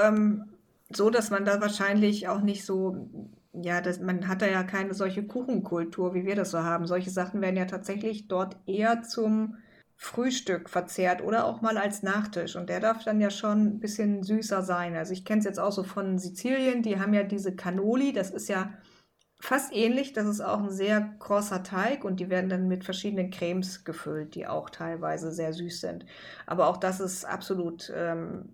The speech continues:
ja, ein Highlight, wenn man da mal so ein frisches Cannoli bekommt. Das ist immer sehr lecker mit diesem kroschen Teig und dann einer schönen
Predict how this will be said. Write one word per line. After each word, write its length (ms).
ja, 180
ein 220
Highlight, 420
wenn 120
man 120
da 120
mal 120
so 120
ein 120
frisches 420
Cannoli 420
bekommt. 420
Das 140
ist 120
immer 200
sehr 160
lecker 360
mit 200
diesem 200
kroschen 440
Teig 400
und 360
dann 180
einer 100
schönen 600